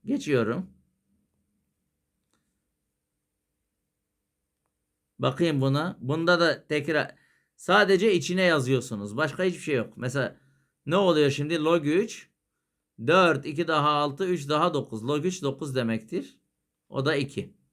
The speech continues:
X yerine iki yazıyorsunuz. Geçtim. Aha.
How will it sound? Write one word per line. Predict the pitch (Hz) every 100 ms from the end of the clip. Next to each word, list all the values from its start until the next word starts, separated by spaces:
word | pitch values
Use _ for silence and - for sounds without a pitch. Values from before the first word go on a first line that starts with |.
| _ -
X | - 120
yerine | 113 135
iki | -
yazıyorsunuz. | 110 101 - - - - - _ _ _ _ _ _ _ _ _ _ _ _ _ _ _ _ _ _ _ _ _ _
Geçtim. | 131 127 - 139 170 185 _
Aha. | 135 117 98